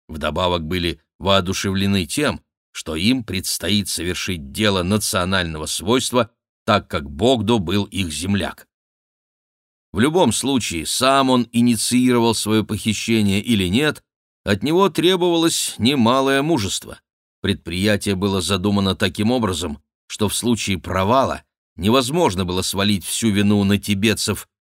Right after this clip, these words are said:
действовавших якобы без его ведома. Неудача грозила ему более суровым заточением,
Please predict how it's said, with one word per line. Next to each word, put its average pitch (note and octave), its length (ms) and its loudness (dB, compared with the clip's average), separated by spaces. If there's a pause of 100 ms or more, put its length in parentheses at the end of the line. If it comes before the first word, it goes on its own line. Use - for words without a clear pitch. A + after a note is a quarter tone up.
действовавших G2+ 960 0
якобы G2 460 0
без G#2 300 0
его F2+ 260 -2
ведома. E2+ 460 0 (1080)
Неудача F2+ 640 -2
грозила F2+ 480 -2
ему G2 260 2
более G2+ 400 0
суровым G2+ 640 0
заточением, A2+ 840 0